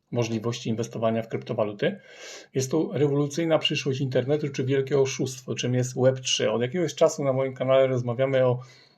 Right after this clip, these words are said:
w ogóle odmiennej stronie, mm, kryptowalut. Ja mówię po-, w ogóle inne rzeczy niż pojawiają się na innych kanałach. Ja nie skupiam się tutaj na wzroście Bitcoina, przebijaniu pewnej granicy. Nie mówię o pewnych wzrostach i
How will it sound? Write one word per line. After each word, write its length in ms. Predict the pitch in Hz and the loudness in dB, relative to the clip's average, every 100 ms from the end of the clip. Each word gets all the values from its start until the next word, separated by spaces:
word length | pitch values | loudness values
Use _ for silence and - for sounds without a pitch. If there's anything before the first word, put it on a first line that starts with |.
| _ _ _ _ 220 | _ _ _ _ -4
w 100 | 123 | -2
ogóle 340 | 131 156 - | 2 2 2
odmiennej 540 | 147 127 143 147 139 | 0 0 0 0 0
stronie, 580 | 135 - 135 139 131 127 - - _ _ | -2 0 0 0 -2 -4 -10 -20 _ _
mm, 320 | 151 117 110 107 | -8 -4 -4 -2
kryptowalut. 680 | 135 131 127 120 147 131 | -4 -2 2 4 4 4
Ja 80 | 120 | 0
mówię 300 | 120 117 120 | -2 -2 -4
po-, 160 | - 123 | -4 -8
w 80 | 120 | -4
ogóle 280 | 117 131 139 | -2 0 0
inne 300 | 127 131 127 | 0 0 0
rzeczy 260 | 127 127 | 0 -2
niż 260 | 135 123 - 147 - | -4 -4 -8 -12 0
pojawiają 360 | 131 123 131 | 2 4 0
się 140 | 131 127 | -2 -2
na 100 | 123 | -2
innych 260 | 131 127 | 0 -2
kanałach. 420 | 127 120 127 143 123 | 0 2 4 2 2
Ja 100 | 127 | 0
nie 140 | 123 | 0
skupiam 340 | - 147 135 | -4 -4 -4
się 100 | 127 | -4
tutaj 260 | 127 127 127 | -8 -2 0
na 160 | 120 120 - - _ | 0 0 -6 -20 _
wzroście 400 | 113 127 139 - | -2 0 0 -2
Bitcoina, 460 | 123 117 139 143 131 | -4 -2 0 4 2
przebijaniu 680 | - 127 123 135 131 127 127 - _ | 2 -2 0 0 2 -2 -4 -12 _
pewnej 460 | 143 131 123 117 - _ | -2 0 0 -2 -6 _
granicy. 800 | - 113 127 120 135 147 156 135 127 - - _ | -10 0 4 4 2 -2 0 0 -2 -12 -20 _
Nie 120 | 117 123 | -2 0
mówię 300 | 135 135 131 | 0 2 4
o 100 | 127 | 4
pewnych 360 | 131 131 127 | 2 0 0
wzrostach 680 | 117 120 135 135 139 135 - | 0 0 0 2 0 0 -4
i 220 | 127 123 | -4 -4